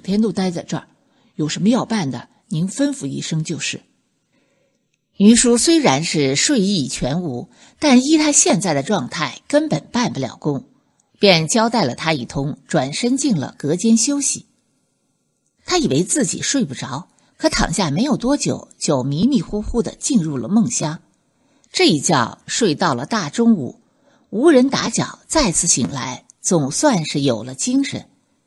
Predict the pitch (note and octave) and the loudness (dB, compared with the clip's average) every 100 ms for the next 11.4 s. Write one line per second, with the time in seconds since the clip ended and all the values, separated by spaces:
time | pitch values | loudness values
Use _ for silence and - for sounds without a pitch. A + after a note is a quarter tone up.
0 | _ _ _ _ _ _ _ G3 F#3+ A3+ | _ _ _ _ _ _ _ 0 4 6
1 | G#3 F#3 G#3+ A3+ F#3 E3+ A3 - - - | 8 8 6 4 4 4 2 0 -4 -6
2 | D3 A2+ - _ - _ G3+ G#3+ G3 G3 | -6 -6 -14 _ -20 _ 6 8 8 6
3 | A#3 C#4+ - E4+ C4 C#3+ C3+ B2+ F3+ - | 4 2 4 2 2 0 -4 -2 -4 -8
4 | _ - E4+ F3 C3+ A#2+ - B2 D3+ G#3 | _ 0 2 2 0 -2 -2 -2 -2 -2
5 | E3+ A2 _ - F#3 C3+ - D#3+ - A3+ | -2 -4 _ 0 0 0 -6 -10 -6 -2
6 | C#4 B3 - - _ _ _ _ _ _ | 0 0 -2 -14 _ _ _ _ _ _
7 | _ _ _ _ _ _ _ _ _ _ | _ _ _ _ _ _ _ _ _ _
8 | _ _ _ - E3 D3+ C#3+ _ _ _ | _ _ _ -4 -2 -2 -6 _ _ _
9 | _ _ _ _ - - E3 D3 F3 D#3+ | _ _ _ _ -6 -2 0 0 -2 0
10 | A#3+ E3+ - - F3 - - A#3+ A#3+ - | -2 -2 -6 -8 -8 -2 4 6 6 4
11 | - - F#3 - | -6 -6 -6 -6